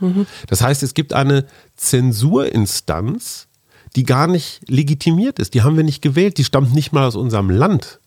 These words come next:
Speaker 2: Ja, die stammt aus den U S A. Und wenn wir in diesem Podcast zum Beispiel sexy in die Überschrift schreiben,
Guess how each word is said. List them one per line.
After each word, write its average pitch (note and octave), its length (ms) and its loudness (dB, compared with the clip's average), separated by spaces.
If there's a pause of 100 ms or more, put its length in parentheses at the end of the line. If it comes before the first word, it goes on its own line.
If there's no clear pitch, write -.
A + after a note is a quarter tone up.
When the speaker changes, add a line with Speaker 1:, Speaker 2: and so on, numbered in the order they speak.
(160)
Speaker 2:
Ja, G#2 200 2
die A#2+ 140 -2
stammt B2 420 -2
aus B2 200 -2
den C3 140 -2
U C3 80 0
S C3+ 140 0
A. D#3+ 160 0
Und G#2+ 240 -2
wenn A#2 200 2
wir D3+ 240 0
in C#3 120 2
diesem B2+ 220 -2
Podcast - 580 -4
zum A#2+ 100 0
Beispiel A#2+ 420 0
sexy A#2+ 720 -4 (400)
in D3+ 120 2
die F3+ 100 0
Überschrift F3+ 560 -2
schreiben, E2 480 -4